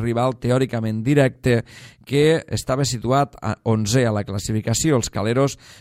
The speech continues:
continuen cuers amb zero punts. La pròxima jornada, els de l'Ametlla reben el Santa Bàrbara, un equip de la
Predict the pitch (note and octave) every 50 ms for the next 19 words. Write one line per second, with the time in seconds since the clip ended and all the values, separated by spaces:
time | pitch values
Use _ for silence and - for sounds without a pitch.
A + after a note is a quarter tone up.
0 | - - - C3 B2+ A#2 - B2 B2 C3+ C#3+ D3 C#3 C3 A2+ G#2 - - G2 G#2+
1 | C3+ E3 F3+ - - - _ - G#2 G2 G2+ G2+ G#2+ A#2 A2 G#2 G2 G#2+ D3 D#3
2 | D3 B2 G#2+ G2 - - - - - - _ _ - - G2 - B2 B2 - -
3 | A2 G2+ F#2+ F2+ - F2+ F#2 G#2 A#2 C3+ D3+ C#3+ A#2 A#2+ A2+ G#2 G#2 A2+ A#2 B2
4 | C3+ C3 A#2+ B2 B2 B2 C3+ C#3 C#3 B2+ - - - - - - G#2 G2+ G2 -
5 | A2+ G#2 G2+ F#2+ F#2+ G2 G#2+ A#2+ B2 B2 A2+ A2 G#2+ G2 F#2+ F2+ D2 G#2+ B2 A#2+
6 | G#2 - - B2 B2+ A#2 A2 G#2+ G2